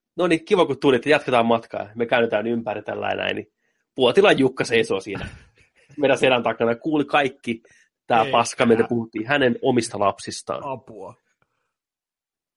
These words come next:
Speaker 1: Että Jukka
Speaker 2: <laughs>
Speaker 1: ja pojille terveisiä.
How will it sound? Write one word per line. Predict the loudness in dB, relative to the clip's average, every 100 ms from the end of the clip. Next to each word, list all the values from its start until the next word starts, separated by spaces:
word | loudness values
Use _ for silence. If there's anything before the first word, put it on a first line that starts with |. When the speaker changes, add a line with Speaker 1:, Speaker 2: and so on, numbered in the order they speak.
| _ -6 -4 -2
Speaker 1:
Että | -2 0 -2 -2
Jukka | -4 0 0 -2 -2 -2 -2 -14 -20 -20 _
Speaker 2:
<laughs> | _ _ _ _ _
Speaker 1:
ja | 0 0 -2 _ 2
pojille | 6 6 4
terveisiä. | 2 2 4 0 0 -2 -2